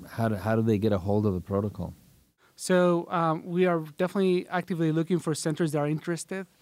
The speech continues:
Speaker 2: in participating in this study. Um, I'm, I have personally communicated with centers in the United States, and Anna Fagoti has communicated with some cen-, centers in Europe.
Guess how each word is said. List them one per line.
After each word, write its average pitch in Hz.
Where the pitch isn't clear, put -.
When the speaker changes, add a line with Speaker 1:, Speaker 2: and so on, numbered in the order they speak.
Speaker 2:
in 170
participating 156
in 147
this 147
study. 190
Um, 147
I'm, 180
I 165
have 170
personally 175
communicated 160
with 151
centers 160
in 156
the 147
United 147
States, -
and 160
Anna 175
Fagoti 160
has 151
communicated 151
with 143
some 151
cen-, 160
centers 160
in 151
Europe. 165